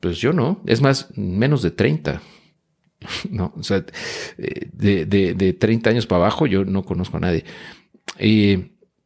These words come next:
y es por eso, precisamente, porque las nuevas tecnologías han ido sustituyendo la manera en la que consumimos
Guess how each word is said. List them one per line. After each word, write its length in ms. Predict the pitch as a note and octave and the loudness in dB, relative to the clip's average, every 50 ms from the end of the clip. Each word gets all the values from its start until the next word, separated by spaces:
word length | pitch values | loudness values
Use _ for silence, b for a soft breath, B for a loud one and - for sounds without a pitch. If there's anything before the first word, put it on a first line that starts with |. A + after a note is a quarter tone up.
| _ _ _ _ _ _ _ _ _ _ _ - _ _ | _ _ _ _ _ _ _ _ _ _ _ -20 _ _
y 260 | - A#2 B2 A#2+ B2 C3 | -2 0 2 4 4 4
es 180 | C#3+ - - | 4 2 0
por 200 | - - D3 C#3+ | 0 0 2 4
eso, 240 | D3+ E3 - A#2 F2 | 2 2 0 -2 -4
precisamente, 480 | - - G2 G#2 F#2+ F#2+ F#2+ F2+ - F#2 | -4 -4 -2 -2 -2 -2 -2 -4 -6 -8
porque 340 | - G2+ - - - G2 | -10 -10 -12 -8 -6 -4
las 180 | F#2 F#2+ F#2 F#2 | -4 -4 -4 -2
nuevas 280 | A2+ A#2+ B2+ C3+ C#3 - | -2 -2 0 -2 -2 -2
tecnologías 580 | - G#2 - G#2+ F#2+ F#2+ F#2 - G#2+ G#2+ - | -2 -2 2 2 2 2 2 2 0 2 2
han 140 | A2+ G#2+ A2 | 2 4 4
ido 160 | A2+ A2 A2+ | 4 4 2
sustituyendo 960 | A2+ - - - - - G2+ G2 _ - G2+ F#2+ G2 G#2+ A2+ A#2+ C#3 D3 C#3+ | 0 0 -4 -6 -8 -8 -10 -8 _ -4 -4 -2 0 2 2 2 2 2 2
la 100 | C3 A2+ | 2 2
manera 340 | G2 F#2+ F2+ F#2 F#2 G2 G#2 | 2 0 0 0 0 0 0
en 100 | G#2+ G#2 | 0 0
la 120 | F2+ E2 - | -2 -2 -4
que 120 | - - | -8 -10
consumimos 840 | - F2+ F2 E2+ - - F2+ E2+ F2+ G2+ G2+ F#2 E2+ E2 D#2+ - - | -6 -6 -4 -4 -4 -2 -2 0 2 2 2 2 0 -2 -4 -6 -8